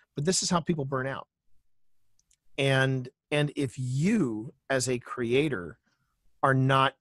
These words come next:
in the right mindset, if you're not in a good spot mentally as well as physically, then you're,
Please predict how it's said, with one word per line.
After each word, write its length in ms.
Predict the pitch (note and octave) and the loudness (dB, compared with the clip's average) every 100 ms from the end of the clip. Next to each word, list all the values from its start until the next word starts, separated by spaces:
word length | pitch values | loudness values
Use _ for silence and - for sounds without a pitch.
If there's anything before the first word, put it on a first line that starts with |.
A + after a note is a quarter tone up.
| _ - | _ -8
in 500 | C#3 C3 B2+ B2 A#2+ - - | -2 -2 -2 -4 -6 -12 -12
the 160 | A#2+ | -8
right 260 | B2 B2 B2 | -2 0 0
mindset, 680 | B2 B2 C#3+ D3+ - F#2 - - | -2 -2 0 -2 -4 -6 -10 -14
if 180 | - | -10
you're 140 | B2+ B2+ | -4 -2
not 420 | B2 B2+ C3+ D3 _ | 0 2 2 0 _
in 520 | C3+ C3 B2+ A#2+ A#2+ - _ _ _ - | -4 -2 -2 -4 -8 -10 _ _ _ -4
a 60 | |
good 320 | B2+ D3+ C3 | 0 2 2
spot 460 | - - - B2+ A#2+ | 2 0 2 2 2
mentally 540 | A#2 A#2+ C3+ C#3 B2+ A2 | -2 -4 -2 -4 -4 -6
as 140 | A2+ | -4
well 140 | A#2+ A#2 | -4 -4
as 120 | - | -4
physically, 600 | - C3 C3 G2+ F#2 F2 _ _ _ _ - | -4 -4 -4 -8 -10 -12 _ _ _ _ -14
then 520 | B2+ C3 C#3 C3 C3 | -10 0 4 4 0
you're, 180 | A#2+ A#2+ | -4 -8